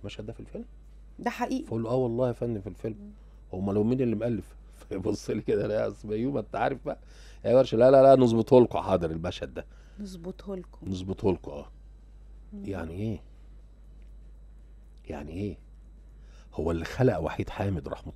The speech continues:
Speaker 1: الله عليه ما
Speaker 2: ألف
Speaker 1: خلقش
Speaker 2: رحمة
Speaker 1: غيره؟
Speaker 2: عليه.
Speaker 1: خلق غيره.
Speaker 2: ومصر ولادة.
Speaker 1: اشتغلوا يا جماعة، اشتغلوا. عشان كده أعتقد يعني، أنا ما، مش ه-،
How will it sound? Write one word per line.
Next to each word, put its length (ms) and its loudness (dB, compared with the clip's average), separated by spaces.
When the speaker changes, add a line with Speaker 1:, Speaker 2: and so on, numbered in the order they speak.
Speaker 1:
الله 120 -8
عليه 180 -10
ما 60 -8
Speaker 2:
ألف 100 -8
Speaker 1:
خلقش 240 -4
Speaker 2:
رحمة 120 -8
Speaker 1:
غيره؟ 300 0
Speaker 2:
عليه. 240 -16
Speaker 1:
خلق 300 -4
غيره. 240 0
Speaker 2:
ومصر 240 0
ولادة. 520 -6
Speaker 1:
اشتغلوا 520 -4
يا 140 -10
جماعة، 260 -10
اشتغلوا. 440 -6
عشان 280 -12
كده 280 -4
أعتقد 500 -4
يعني، 300 -8
أنا 100 -10
ما، 120 -12
مش 200 -14
ه-، 140 -10